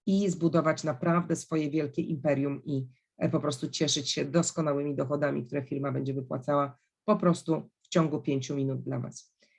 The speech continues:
Ja dziękuję serdecznie, moi drodzy, najbliższy webinar w poniedziałek, em, indywidualne rozmowy, zapraszamy, jeżeli potrzebujecie,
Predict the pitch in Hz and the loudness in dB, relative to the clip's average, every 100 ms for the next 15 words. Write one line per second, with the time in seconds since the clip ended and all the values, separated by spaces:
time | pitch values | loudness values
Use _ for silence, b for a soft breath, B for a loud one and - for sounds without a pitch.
0 | _ - 196 190 208 208 208 185 170 190 | _ 4 6 8 6 6 4 4 4 4
1 | 196 - 185 175 175 170 180 165 175 170 | 2 2 4 6 6 4 2 4 2 2
2 | 170 160 165 - 170 151 170 160 - - | 2 -2 -4 0 0 2 2 0 -2 -4
3 | 156 151 170 175 180 175 - _ _ - | -4 0 4 6 6 4 -4 _ _ 2
4 | 170 156 165 185 175 165 170 175 175 165 | 6 6 4 4 4 4 4 4 4 2
5 | 160 147 175 180 170 160 - 156 - 175 | 0 0 0 0 -2 -4 -6 -2 4 6
6 | 175 170 156 156 143 - 160 165 170 175 | 6 4 2 -2 -4 -6 0 4 4 2
7 | 165 | 0